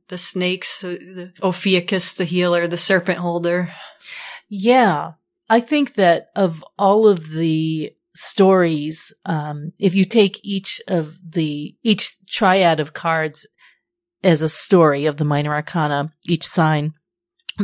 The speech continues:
Speaker 2: the Scorpio one is the one that feels the most alchemical to me.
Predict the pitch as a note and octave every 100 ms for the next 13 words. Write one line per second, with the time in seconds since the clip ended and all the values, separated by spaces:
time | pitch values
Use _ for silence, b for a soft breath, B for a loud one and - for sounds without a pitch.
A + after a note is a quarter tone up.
0 | F#3+ - G3+ - B3+ C4 B3+ G#3 E3+ E3
1 | E3 F3+ F#3 F#3 F3+ - F#3 F3+ F3 F3
2 | E3 F3 - E3+ - F3+ F3+ F#3 G#3 G#3
3 | _ _ - G#3+ G3 G3+ G#3